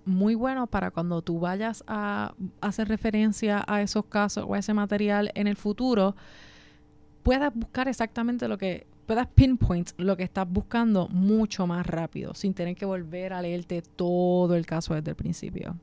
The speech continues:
Así que eso es algo que, que yo recomiendo. También puedes usar simbolitos. Yo usaba simbolitos como de estrella o,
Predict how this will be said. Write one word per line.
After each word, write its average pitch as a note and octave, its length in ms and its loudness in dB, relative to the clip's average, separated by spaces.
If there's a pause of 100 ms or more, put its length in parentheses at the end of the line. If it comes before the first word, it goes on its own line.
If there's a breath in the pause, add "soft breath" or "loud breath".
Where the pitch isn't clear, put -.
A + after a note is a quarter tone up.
Así - 160 -8
que F#3 140 -2
eso F3 160 -2
es - 60 -2
algo F#3+ 200 0
que, E3 380 -6
que E3 160 -6
yo D#3+ 100 -2
recomiendo. E3 520 -4
También E3+ 260 -2
puedes F#3+ 180 -6
usar G#3+ 220 -2
simbolitos. F#3+ 680 0
Yo F3 100 -2
usaba F#3 320 0
simbolitos F3 460 2
como E3+ 240 -2
de E3 60 -4
estrella E3+ 1000 0 (520 loud breath)
o, A2+ 520 -8